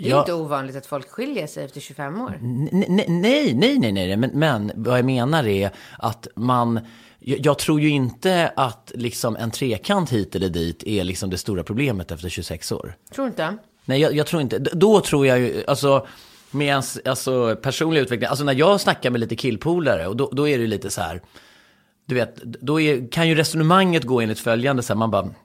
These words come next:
Speaker 2: Ja, men när man har varit typ gift eller varit tillsammans med samma kvinna i tio år, ja, då är man ju inte främmande för att involvera andra parter. Eller att om hon skulle, du vet, jag har ju killpolare som kan säga så här, men om hon skulle åka på någon affärsresa och vara med någon,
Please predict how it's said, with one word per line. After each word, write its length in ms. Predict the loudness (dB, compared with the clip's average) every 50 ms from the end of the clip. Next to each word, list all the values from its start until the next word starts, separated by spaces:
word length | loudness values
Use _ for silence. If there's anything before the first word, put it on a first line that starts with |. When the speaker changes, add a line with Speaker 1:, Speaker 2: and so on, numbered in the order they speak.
| _ _ _ _ _ _ _ _ _ _ _ _ _ -6 -4
Speaker 2:
Ja, 80 | -2
men 140 | 0 0 0
när 80 | 0 0
man 160 | 0 0 0
har 60 | -2
varit 140 | -4 -6 -6
typ 160 | -8 -10 -10 -12 -18 _ _ _ _ _
gift 480 | -8 -6 -4 -4 -6 -8 -14 -16 -12 -10
eller 160 | -10 -8 -8
varit 120 | -8 -8
tillsammans 420 | -8 -8 -10 -10 -10 -10 -12 -12 -12
med 120 | -12 -10
samma 460 | -8 -8 -6 -6 -6 -8 -8 -10 -10 -12 _ -20 -20 -20 _ _
kvinna 320 | -8 -8 -8 -6 -8 -10
i 80 | -12 -14 -12
tio 360 | -8 -6 -6 -6 -6 -4 -4
år, 360 | -4 -4 -4 -6 -8 -10 -10 -10
ja, 80 | -8
då 400 | -8 -6 -2 -2 0 0 0 0
är 120 | -2 -2 -4
man 180 | -6 -6 -6
ju 60 | -6 -6
inte 260 | -8 -10 -12 -12 -12
främmande 600 | -12 -8 -8 -6 -6 -6 -6 -8 -8 -6 -8 -8
för 340 | -8 -8 -8 -8 -8 -8 -10
att 180 | -12 -14 -12 -12
involvera 560 | -10 -10 -8 -8 -8 -8 -8 -8 -8 -8 -8
andra 260 | -8 -10 -10 -12 -12
parter. 500 | -8 -6 -6 -6 -6 -8 -12 -14 -10 -10
Eller 200 | -8 -8 -8 -10
att 60 | -10 -12 -16 -20 -20 -20
om 220 | -10 -6 -4 -2
hon 260 | -2 0 0 -2 -2
skulle, 360 | -4 -4 -4 -4 -2 -2 -2 -2 -4 -6 -10 -14 -20 -18 -10
du 80 | -6 -6
vet, 140 | -6 -4
jag 80 | -2 -2
har 60 | -2
ju 60 | -2
killpolare 360 | -2 -4 -6 -6 -6 -8 -10 -10
som 80 | -10
kan 100 | -10 -12
säga 100 | -12 -12 -12
så 80 | -12
här, 60 | -12
men 340 | -12 -12 -12 -14 -16 -18 -16 -12
om 100 | -8 -6
hon 180 | -4 -4 -4 -4
skulle 200 | -4 -4 -4 -2
åka 280 | -4 -4 -6 -8 -10
på 140 | -10 -10 -10
någon 160 | -10 -10 -8
affärsresa 920 | -8 -10 -8 -6 -6 -6 -6 -8 -8 -6 -4 -4 -4 -4 -6 -6 -6 -6 -6
och 60 | -6
vara 140 | -8 -10 -10
med 160 | -10 -10 -8
någon, 260 | -8 -8 -8 -8 -10